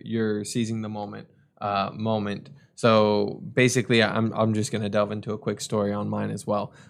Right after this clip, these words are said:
Um, I have the opportunity, I'm lucky enough to, uh, spar a lot of really high-level Muay Thai fighters. And, uh, when it comes down to it, it's like every single night that I'm sparring these guys, it's, it,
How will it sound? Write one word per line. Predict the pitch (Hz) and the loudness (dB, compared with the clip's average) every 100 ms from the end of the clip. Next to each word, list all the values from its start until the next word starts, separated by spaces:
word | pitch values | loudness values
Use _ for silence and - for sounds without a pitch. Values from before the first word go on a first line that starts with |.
| - | -4
Um, | 104 101 101 101 | 0 2 2 0
I | - 123 | 2 4
have | 113 | 8
the | |
opportunity, | 120 117 - 117 110 110 104 | 8 6 0 2 2 2 2
I'm | 113 110 | 0 -2
lucky | 110 110 107 | -2 -4 -6
enough | 107 107 - | -8 -10 -12
to, | - 113 107 104 107 113 - - | -2 0 0 -2 -4 -8 -10 -4
uh, | 117 113 - | -2 -2 -4
spar | - - 117 104 | 0 6 6 6
a | 104 | 4
lot | 101 104 | 0 -4
of | 101 | -8
really | 101 104 101 | -8 -8 -6
high-level | - 107 107 107 107 | 0 2 4 2 0
Muay | 107 107 | -4 -6
Thai | 104 107 | -6 -8
fighters. | - 107 104 104 - - - - 113 | -8 -12 -12 -14 -16 -20 -20 -6 2
And, | 113 110 | 4 8
uh, | 107 107 104 - | 8 8 6 4
when | 113 104 | 2 2
it | |
comes | - 113 110 | 0 0 0
down | 113 107 113 | 0 0 -2
to | 120 | -2
it, | 107 110 | 0 -2
it's | 117 | -6
like | 107 110 113 | -10 -12 -4
every | 117 117 113 | -2 -2 -2
single | 117 110 | 0 0
night | 107 107 98 | 2 0 -2
that | 113 | -6
I'm | 117 | -10
sparring | - 117 104 107 | -2 0 0 -2
these | 110 | -6
guys, | 113 107 127 - - - | -8 -10 -12 -16 -20 -4
it's, | - 113 104 - - _ _ - | 4 4 4 0 -2 _ _ 0
it, | 117 110 | 4 4